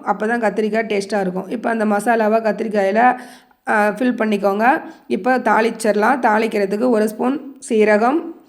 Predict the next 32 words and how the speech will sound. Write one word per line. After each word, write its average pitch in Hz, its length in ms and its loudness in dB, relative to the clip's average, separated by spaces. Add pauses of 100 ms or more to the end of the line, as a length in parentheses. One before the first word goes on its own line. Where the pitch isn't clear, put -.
(320)
ஒரு 220 220 4
ஸ்பூன் 247 320 -2 (360)
கடுகு 214 360 4
போட்டுக்கோங்க. 202 500 2 (200)
அது 226 140 4
பொரிஞ்சதையும் 233 600 0 (240)
அதுல 220 360 4
ம-, 220 200 2 (160)
பச்சை 220 280 0
மிளகாய், 240 440 4 (200)
ரெட் 220 220 0
சில்லி 240 260 2
ஒண்ணு 202 200 0
போட்டு, 208 200 -2
கறிவேப்பிலை 220 600 2
போட்டு, 202 220 -2
பெருங்காயத்தூள் 214 680 -2
போட்டுக்கோங்க. 190 460 -2 (460)
அது 226 200 4 (100)
பொரிஞ்சு 240 340 2
வந்ததும் 220 500 0
கத்திரிக்காய் 226 500 2
ஒண்ணு 208 180 2
ஒண்ணா 226 220 0
ஃபில் 233 200 -2
பண்ணி 220 200 0
வச்சிருக்கிறத 202 480 -2 (100)
எடுத்து 196 300 -2
ஒரு 226 200 2 (100)
மூணு 240 180 0
நிமிஷம் 220 380 -2
இந்த 220 140 -2